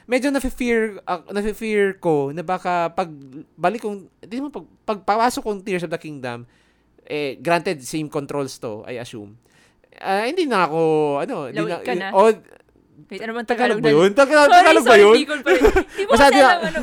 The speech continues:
Speaker 2: basta yung hindi ka nasanay
Speaker 1: Ah, di,
Speaker 2: dyan.
Speaker 1: di na ako
Speaker 2: Ah,
Speaker 1: sanay.
Speaker 2: ganyan.
Speaker 1: Oo, oo. Sorry, ah, mga prom di kami, guys. <laughs> Di kami, di, Tagalog is not really our very, very native language.
Speaker 2: Hmm.
Speaker 1: Hindi, technically native
Speaker 2: Di ba,
Speaker 1: language,
Speaker 2: marunong,
Speaker 1: pero
Speaker 2: pero, like, may mga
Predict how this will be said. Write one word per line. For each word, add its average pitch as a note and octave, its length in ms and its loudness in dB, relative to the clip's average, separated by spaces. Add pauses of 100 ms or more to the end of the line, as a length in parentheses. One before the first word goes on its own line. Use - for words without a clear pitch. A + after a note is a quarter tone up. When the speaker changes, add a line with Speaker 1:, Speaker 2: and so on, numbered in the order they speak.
Speaker 2:
basta D#4+ 200 -6
yung F#4+ 160 -4
hindi D#4+ 200 -10
ka D#4 100 -6
nasanay A#3+ 380 -10
Speaker 1:
Ah, G#3+ 80 0
di, G#3 80 0
Speaker 2:
dyan. G3+ 120 -4
Speaker 1:
di F3+ 120 -4
na F#3+ 100 0
ako E3+ 80 2
Speaker 2:
Ah, E3 80 0
Speaker 1:
sanay. C3+ 220 -8
Speaker 2:
ganyan. D3+ 160 -10
Speaker 1:
Oo, B2 240 -4 (160)
oo. A2+ 200 -8 (380)
Sorry, C3+ 240 -6
ah, C#3+ 80 -4
mga C3 160 -8
prom A#2+ 240 -6
di A#2 80 -10
kami, A2+ 200 -10
guys. G#2+ 340 -8 (180)
<laughs> - 200 -2
Di F#3+ 120 -8
kami, - 220 -6
di, D4 300 -10 (420)
Tagalog G#3+ 360 2
is G#3 120 -6
not G3 160 -8
really E3 280 -6
our C#3+ 220 -4
very, C3+ 280 -2
very B2 280 -4
native A#2 320 -12
language. G#2+ 540 -14
Speaker 2:
Hmm. - 320 -20
Speaker 1:
Hindi, A4 140 -4 (120)
technically F4+ 440 -6
native G#3 260 -6
Speaker 2:
Di - 80 -10
ba, C#3+ 100 -2
Speaker 1:
language, G4 240 -2
Speaker 2:
marunong, G4 320 -2
Speaker 1:
pero E4+ 160 -2
Speaker 2:
pero, - 80 0
like, D#4 200 -14
may E4 160 -16
mga E4 180 -10